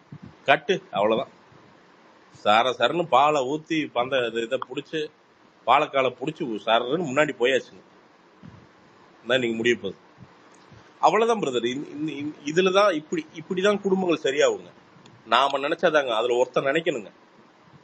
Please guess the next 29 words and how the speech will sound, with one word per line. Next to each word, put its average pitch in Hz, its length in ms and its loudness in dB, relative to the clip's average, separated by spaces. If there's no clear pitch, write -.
யாரா 139 360 2
ஒருத்தன் 156 380 0
அந்த 156 180 -2
குடும்பத்துல 165 280 -2
ஒருத்தன் 131 240 -4
நினைக்கணுங்க. 117 420 -6
அந்த 107 240 -6
பாவர்ட்டி 151 420 0
செயினை, 123 520 0
அந்த 107 240 -4
சஃபரிங்கை 170 460 2
உடைக்கிறதுக்கு 151 500 2
ஒருத்தன் 127 280 0
முன்னாடி 160 280 0
நிக்கணுங்க. 131 420 -4
"நான் 123 180 2
செத்தா 135 380 2
சாவறேன், 151 340 2
என் 131 60 -8
குடும்பம் 139 280 -4
நல்லா 135 180 2
இருக்கும்னு" 131 320 -4
நிக்கணுங்க 131 300 -8
முன்னாடி. 107 300 -10
அன்னை-, 104 320 -8
அப்படி 131 240 -8
நிக்கிறங்காட்டி 180 540 0
தான் 202 140 -2
இந்தியா. 175 380 0